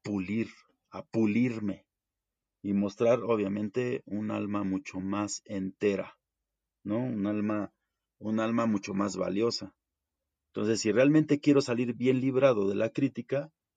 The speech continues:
pues tengo que pulir mi postura. Tengo que enriquecer mi postura, ¿con qué? Con argumentos, con fundamentos. Y eso nos obliga a estudiar, ¿no? Y obviamente también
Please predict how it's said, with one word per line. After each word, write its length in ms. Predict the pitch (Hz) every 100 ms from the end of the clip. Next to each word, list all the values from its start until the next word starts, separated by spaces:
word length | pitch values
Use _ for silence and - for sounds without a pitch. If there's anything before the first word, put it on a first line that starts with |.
| _ _ _ _
pues 180 | 135 139
tengo 280 | 143 110 98
que 120 | 113
pulir 500 | - 101 90 90 92 _ _
mi 220 | 101 104
postura. 640 | - - - 160 175 156 - _ _ _ _
Tengo 300 | 110 113 113
que 120 | -
enriquecer 680 | 123 117 120 - 104 165 170
mi 120 | 170
postura, 520 | - 123 - 143 151 -
¿con 200 | 120 117
qué? 240 | 123 104 _ _
Con 220 | 113 110
argumentos, 760 | 110 107 110 104 98 92 - _ _ _ _ _ _
con 200 | - 123
fundamentos. 960 | 120 143 135 113 107 104 98 95 95 - _ _ _ _ _
Y 80 | 113
eso 200 | 120 143
nos 200 | 131 120
obliga 380 | 104 110 123
a 20 | 151
estudiar, 640 | - 101 87 - - - _ _ _ _ _ _ _ _ _ _ _ -
¿no? 240 | 123 156 - _ _ _ _ _ _
Y 200 | 104 113
obviamente 480 | 123 143 135 127 165
también 580 | 131 117 120 117 143